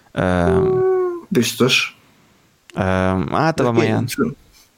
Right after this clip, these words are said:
Speaker 2: kint a, szerintem a közös helyiségben a folyosón, meg ilyeneken,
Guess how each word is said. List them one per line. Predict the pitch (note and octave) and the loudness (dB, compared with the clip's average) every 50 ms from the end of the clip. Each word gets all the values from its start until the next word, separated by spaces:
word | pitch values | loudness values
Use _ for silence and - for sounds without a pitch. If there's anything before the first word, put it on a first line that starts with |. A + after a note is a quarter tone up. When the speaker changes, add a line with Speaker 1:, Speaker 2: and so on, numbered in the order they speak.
| _ _ _ _ - E3 - | _ _ _ _ -16 -10 -4
Speaker 2:
kint | - C#3+ B2 G#2+ G#2 - - - | 0 4 4 4 2 2 0 0
a, | F#2+ G2+ G#2 G#2 F#2 C#2+ B1 - - F2 | 2 4 4 4 2 2 0 -2 -4 -6
szerintem | - - A#2 G#2+ A2 G#2 | -4 -2 0 0 2 0
a | G2+ | 0
közös | - - G#2 F#2+ F2+ - - - - - _ _ | 2 2 2 2 2 0 -2 -4 -6 -12 _ _
helyiségben | - A2 F#2+ G2 F#2 - - G2 F#2 F#2 F#2+ F#2+ F#2+ F#2+ A2 A2+ - - - - - - - _ _ _ - | -2 0 0 2 2 2 2 2 0 0 0 -2 -2 -2 -2 -4 -8 -16 -20 -20 -20 -20 -20 _ _ _ -6
a | - F#2 F2 F2+ F#2 F2+ A2+ - - _ _ _ _ - _ - - _ _ - | -2 0 0 0 0 0 -4 -6 -12 _ _ _ _ -20 _ -20 -20 _ _ -2
folyosón, | - A2 G#2+ G#2 G2 - - G#2 G2+ | 2 4 4 4 4 2 2 0 0
meg | G2 G2+ G#2 G#2 | 0 0 0 2
ilyeneken, | G#2 G#2 G2+ G2 G#2 G#2 - G#2+ G2+ G#2 A2+ | 2 2 2 0 0 -2 -2 -2 -2 -2 -4